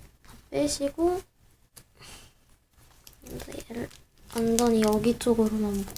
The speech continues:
몰아서 이렇게 완전 봉쇄. <laughs> 근데 약간 여기가 안 됐네. 같이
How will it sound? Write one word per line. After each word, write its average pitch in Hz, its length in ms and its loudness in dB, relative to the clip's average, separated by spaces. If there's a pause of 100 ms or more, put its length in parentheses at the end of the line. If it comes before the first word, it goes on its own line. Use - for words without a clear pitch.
(100)
몰아서 226 500 6 (840)
이렇게 - 1400 -8
완전 214 560 0
봉쇄. 202 400 2 (720)
<laughs> - 880 -6
근데 233 280 -4
약간 226 380 -8
여기가 233 380 -10
안 226 160 -4
됐네. 240 340 -8 (1040)
같이 - 500 -14